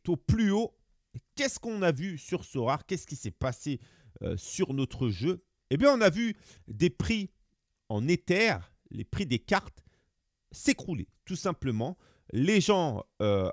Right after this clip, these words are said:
avaient, avaient peur, les gens se disaient « c'est devenu trop cher »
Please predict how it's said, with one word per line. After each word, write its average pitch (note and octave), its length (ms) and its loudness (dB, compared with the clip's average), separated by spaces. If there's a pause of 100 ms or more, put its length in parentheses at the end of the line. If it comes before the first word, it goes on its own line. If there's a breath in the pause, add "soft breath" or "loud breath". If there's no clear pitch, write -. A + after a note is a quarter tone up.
(140)
avaient, B2 400 4
avaient A2+ 240 2
peur, G#3 540 2
les B2+ 240 0
gens D#3 180 -2
se - 160 -6
disaient « A2+ 400 -6
c'est - 420 -8
devenu G#2 440 -6 (420)
trop F3+ 240 2
cher » G3+ 440 2